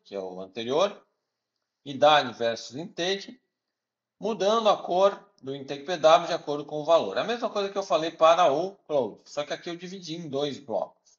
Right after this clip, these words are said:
né? Eu vou dar o play aqui, né? Ah, não, desculpa, não tem que dar o play ainda, porque eu, ele vai me sugerindo, né?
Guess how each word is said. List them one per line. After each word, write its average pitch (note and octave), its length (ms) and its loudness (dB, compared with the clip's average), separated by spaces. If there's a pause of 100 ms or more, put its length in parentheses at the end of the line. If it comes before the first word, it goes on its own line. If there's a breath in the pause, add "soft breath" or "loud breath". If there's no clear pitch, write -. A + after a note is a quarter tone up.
(120)
né? - 200 -8 (1800)
Eu A#2 60 -14
vou C#3+ 120 -2
dar C#3+ 120 4
o C#3+ 120 0
play B2 280 -4
aqui, E3+ 440 -8 (500)
né? G#2 300 -12 (680)
Ah, A#2 160 2
não, F#2 320 -8
desculpa, G#2 380 -16
não C3 140 -10
tem C3+ 140 -12
que - 80 -20
dar A#2+ 100 2
o A2 100 -6
play G#2 240 -6
ainda, F2+ 300 -12
porque - 200 -16
eu, G2+ 140 -14 (100)
ele A#2+ 240 -10
vai B2 160 0
me C3 100 -8
sugerindo, A#2 720 -8
né? A2+ 240 -10